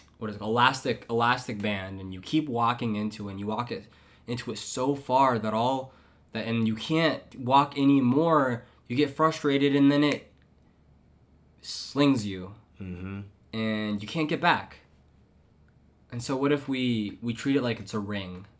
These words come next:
Speaker 1: like a, like, you know, like a wrestler's ring. Imagine a wrestler's ring. We're standing in the middle. Everything that we do, we, we walk back, we, we, you know, walk into one side, one, one of the, one of the elastic sides,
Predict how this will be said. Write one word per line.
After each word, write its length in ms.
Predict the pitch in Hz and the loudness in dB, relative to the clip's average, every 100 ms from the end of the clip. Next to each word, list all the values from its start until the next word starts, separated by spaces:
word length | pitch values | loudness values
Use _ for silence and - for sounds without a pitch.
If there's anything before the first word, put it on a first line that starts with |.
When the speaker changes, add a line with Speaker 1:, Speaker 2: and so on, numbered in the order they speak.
| _ | _
Speaker 1:
like 140 | 107 113 | -8 -6
a, 40 | |
like, 160 | 110 113 | -4 -4
you 60 | |
know, 100 | 107 | -4
like 140 | 104 104 | -4 -4
a 60 | |
wrestler's 440 | 101 117 - 101 92 | -4 -4 -4 -8 -10
ring. 160 | 95 | -8
Imagine 380 | 101 120 123 117 | -2 0 0 -2
a 60 | 104 | -4
wrestler's 460 | 104 107 110 95 | -4 -6 -6 -8
ring. 220 | 95 92 | -10 -12
We're 100 | 92 | -12
standing 320 | 95 117 120 120 | -8 -4 -2 -2
in 80 | |
the 60 | 104 | -2
middle. 380 | 101 98 104 - _ _ _ - | -6 -10 -14 -18 _ _ _ -8
Everything 400 | 107 127 147 139 | -4 -2 0 0
that 80 | 123 | 0
we 100 | 120 | -2
do, 180 | 117 104 | -2 -4
we, 160 | 98 | -6
we 140 | 95 98 | -10 -8
walk 340 | 104 120 131 | -6 -6 -6
back, 380 | 107 104 104 117 | -6 -4 -4 -6
we, 80 | 113 | -6
we, 180 | 110 110 | -4 -2
you 80 | 104 | -2
know, 100 | 101 | -2
walk 320 | 107 117 143 | -2 0 0
into 200 | 139 143 | -2 0
one 220 | 117 117 | -2 -2
side, 320 | 113 98 101 | -4 -4 -4
one, 220 | 104 110 113 | -2 -2 0
one 100 | 120 | 0
of 80 | |
the, 80 | 117 | -2
one 240 | 107 113 120 | -2 -2 -2
of 60 | |
the 80 | 135 | 0
elastic 440 | 123 101 101 101 - | 0 0 -2 -6 -10
sides, 540 | 92 92 95 92 | -8 -8 -10 -14